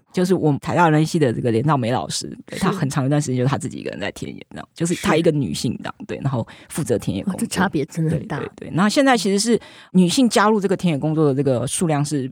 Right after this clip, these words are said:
Speaker 1: 全球其实都是在增加的。
Speaker 2: 好，所以最后想请问芝华，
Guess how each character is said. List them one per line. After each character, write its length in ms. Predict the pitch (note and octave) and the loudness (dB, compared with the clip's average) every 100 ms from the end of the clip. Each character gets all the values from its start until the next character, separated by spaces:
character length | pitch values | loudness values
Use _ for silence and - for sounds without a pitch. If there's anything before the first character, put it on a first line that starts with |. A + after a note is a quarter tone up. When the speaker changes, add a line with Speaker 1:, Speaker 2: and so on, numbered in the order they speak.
| - | -4
Speaker 1:
全 180 | - | 0
球 220 | G3 F#3+ D#3 | 2 2 0
其 100 | D3 | 0
实 80 | |
都 140 | C#3 C#3 | 0 0
是 100 | C3+ | 0
在 140 | B2+ | -2
增 240 | A#2 F#2+ F#2+ | 0 -2 -2
加 140 | D2+ G1+ C4+ | -6 -8 -14
的。 20 | - _ | -18 _
Speaker 2:
好， 300 | - D3 - - _ _ _ | -8 -8 -8 -16 _ _ _
所 200 | - D4 | 2 4
以 120 | C#4 | 4
最 280 | - - C#4 | 2 2 2
后 240 | - B3 | 4 2
想 320 | F#3 F3 C#3+ D#3 | 2 2 -2 -2
请 180 | - | -2
问 200 | D3+ F#3+ | 2 2
芝 200 | E3+ F3+ | 2 2
华， 300 | F#3 D#3 G#2+ | 2 2 -2